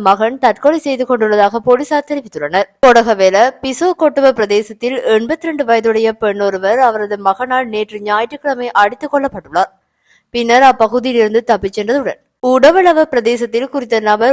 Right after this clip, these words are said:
உள்நாட்டில் தயாரிக்கப்பட்ட துப்பாக்கியால் தன்னைத்தானே சுட்டுக் கொண்டதாக பிரதேசவாசிகள் போலீஸ் நிலையத்திற்கு அறிவித்துள்ளனர். சந்தேக நபர் கல்பாய பல்லேபெத்த பிரதேசத்தில் வசிக்கும் ஐம்பத்தி நான்கு வயதுடையவர் ஆவர்.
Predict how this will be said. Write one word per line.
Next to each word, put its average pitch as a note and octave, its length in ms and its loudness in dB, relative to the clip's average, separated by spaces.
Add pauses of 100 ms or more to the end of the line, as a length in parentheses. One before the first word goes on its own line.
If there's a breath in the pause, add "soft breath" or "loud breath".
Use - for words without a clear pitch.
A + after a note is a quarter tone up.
உள்நாட்டில் C4+ 580 -2
தயாரிக்கப்பட்ட A3 540 -4
துப்பாக்கியால் A3 680 -4
தன்னைத்தானே C4+ 540 -4
சுட்டுக் A3 340 -12
கொண்டதாக G#3 460 -4
பிரதேசவாசிகள் A#3+ 920 -6
போலீஸ் A#3+ 300 -4
நிலையத்திற்கு C4 440 -8
அறிவித்துள்ளனர். G3+ 640 -4 (720)
சந்தேக A3 420 -2
நபர் G3+ 320 -2
கல்பாய G#3 640 0
பல்லேபெத்த C4 640 -2
பிரதேசத்தில் G3+ 580 -8
வசிக்கும் - 380 -14 (460 soft breath)
ஐம்பத்தி B3 440 4
நான்கு D#4+ 280 -2
வயதுடையவர் B3+ 540 0
ஆவர். E3 240 -4